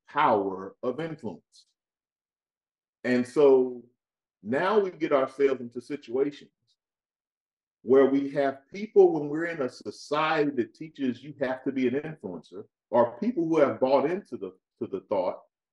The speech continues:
that in order for people to be saved, healed, delivered, and set free, they need to be influencers. Not God, but they need to be the influencer. They have to, you have to understand the way this works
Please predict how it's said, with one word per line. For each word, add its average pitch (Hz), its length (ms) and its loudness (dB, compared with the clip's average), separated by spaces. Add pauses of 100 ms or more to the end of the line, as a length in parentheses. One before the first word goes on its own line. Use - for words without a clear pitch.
(100)
that 113 260 4 (480)
in 113 160 -4 (120)
order 180 540 4
for 127 320 2
people 143 420 -10
to 127 120 -8
be 120 220 -10
saved, 117 720 -6
healed, 156 300 2
delivered, 139 420 2
and 113 100 0
set - 380 -2
free, 143 280 0 (460)
they 170 380 6
need 165 380 -12
to 139 100 -8
be 135 220 -6
influencers. 143 720 -6 (840)
Not 131 380 -2
God, 123 500 6
but 117 140 -8 (140)
they 160 380 2
need 175 260 -8
to 147 80 -4
be 165 140 -8
the 143 140 -2
influencer. 104 680 -6 (420)
They 143 160 6
have 190 460 -2
to, 165 280 4
you 165 140 0
have 185 140 2
to 175 100 -4
understand 151 460 -8
the 135 40 -4
way 147 120 4
this 127 200 -2
works 151 340 -4